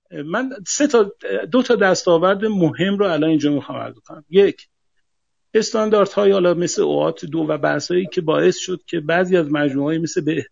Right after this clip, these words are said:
اه، بهسازان ما هنوز به فکر رفتن به سمت او-، اوپن اِی پی آی نباشن رو من واقعاً دارم می‌گم یکی از دستاورداش برای مجموعهٔ ما این بوده که دستاورد کمی هم نیست. مجموعهٔ ما رفت به سمت بانکداری باز و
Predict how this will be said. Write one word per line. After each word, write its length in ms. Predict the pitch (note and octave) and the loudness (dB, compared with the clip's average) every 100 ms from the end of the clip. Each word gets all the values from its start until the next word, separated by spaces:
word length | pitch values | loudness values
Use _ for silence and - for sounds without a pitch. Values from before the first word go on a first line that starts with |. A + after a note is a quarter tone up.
| - | -4
اه، 200 | C#3+ C3 | -4 0
بهسازان 720 | C#3+ C3 - C3+ C3+ D#3 F3 | -2 -2 -6 -4 -2 -2 -2
ما 180 | E3+ E3 - | -4 -6 -2
هنوز 360 | D3 D#3+ F#3 | 2 4 2
به 100 | D#3 | -2
فکر 500 | C#3+ F3+ F3+ F3 E3+ E3+ _ _ _ | -4 -6 -4 -4 -4 -6 _ _ _
رفتن 360 | D3+ C#3+ E3 E3+ | -4 -2 0 2
به 80 | D3 | 0
سمت 320 | - D#3 D3 | -2 -4 -2
او-، 240 | D#3 C#3+ | -2 -2
اوپن 280 | D3+ C#3+ D3 | -4 -4 -2
اِی 120 | C3+ | -2
پی 160 | B2+ D3+ | -4 -4
آی 140 | C#3+ | -2
نباشن 640 | C#3+ C#3 C#3 C#3 - F3+ F#3 | 0 0 0 0 0 0 2
رو 360 | F3+ F3+ F3+ - - _ - | 2 2 -2 -8 -20 _ 0
من 160 | E3 | 2
واقعاً 280 | G3 F3+ F3 | 4 2 2
دارم 260 | F3+ E3 E3+ | 0 0 0
می‌گم 200 | F3 F3 | -2 -4
یکی 140 | E3+ | -4
از 80 | D#3 | -2
دستاورداش 600 | C#3+ D3 D#3 C3 B2+ C#3+ | -2 -4 -2 -2 -2 -6
برای 160 | D3+ D#3 | -4 -2
مجموعهٔ 480 | C#3+ B2+ A#2+ C3 | -2 -2 -4 -4
ما 140 | B2+ D#3 | 0 2
این 200 | D#3+ D3 | 2 2
بوده 220 | A#2+ C#3+ | -2 -4
که 320 | D3 D3 D3 - _ _ _ | 0 0 0 -4 _ _ _
دستاورد 540 | C#3+ - B2 B2+ A#2+ | 0 2 0 0 -2
کمی 320 | B2 C#3+ D3+ D3+ | -4 0 2 2
هم 140 | D3 | 2
نیست. 320 | C#3 A#2 - _ _ _ | 0 -4 -12 _ _ _
مجموعهٔ 460 | D3 C#3+ C3+ D#3+ F#3+ | 2 2 2 0 2
ما 140 | F#3 | 2
رفت 220 | F#3 F3 | 2 2
به 80 | - | -2
سمت 300 | F#3 D#3+ D#3 | -4 -4 -2
بانکداری 500 | C#3+ C3 - B2+ B2+ | -2 -4 -4 -4 -2
باز 340 | B2+ C#3+ C3 | 2 0 2
و 160 | C#3+ C#3+ | 0 0